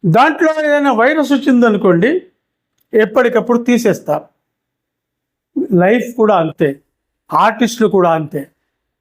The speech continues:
మేము చెప్పే మాటలు మీకు ఛార్జింగ్ లాంటివి అనమాట. మీలో చాలా టాలెంట్ ఉంది, మేము మీకు కొన్ని క్లూస్ ఇస్తున్నాము. ఈ రెండు రోజుల్లో మేమేంటి, మేము ఇచ్చేది చిన్న చిన్న క్లూస్. కానీ మీ,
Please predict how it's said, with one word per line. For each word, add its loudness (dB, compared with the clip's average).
మేము 4
చెప్పే 0
మాటలు 0
మీకు 2
ఛార్జింగ్ 2
లాంటివి 0
అనమాట. 0
మీలో 4
చాలా 0
టాలెంట్ 2
ఉంది, 2
మేము 4
మీకు 0
కొన్ని 2
క్లూస్ 2
ఇస్తున్నాము. 0
ఈ 4
రెండు 2
రోజుల్లో 2
మేమేంటి, 2
మేము 4
ఇచ్చేది 0
చిన్న 6
చిన్న 2
క్లూస్. 0
కానీ 2
మీ, 0